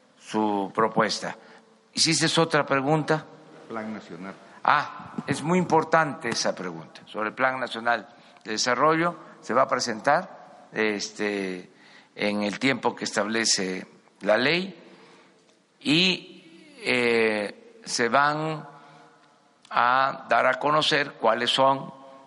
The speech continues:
Speaker 1: las estrategias, eh, básicas para que logremos,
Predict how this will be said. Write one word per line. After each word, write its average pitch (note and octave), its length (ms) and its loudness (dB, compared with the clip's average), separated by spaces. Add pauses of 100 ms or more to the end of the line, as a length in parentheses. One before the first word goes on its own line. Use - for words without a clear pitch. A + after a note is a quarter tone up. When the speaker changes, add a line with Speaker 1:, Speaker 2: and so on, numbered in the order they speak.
(240)
Speaker 1:
las G#2 260 0
estrategias, G#2+ 1040 -2 (320)
eh, F#2+ 720 -4
básicas B2+ 880 -2 (760)
para - 1600 0
que A2 400 2
logremos, D3+ 1080 2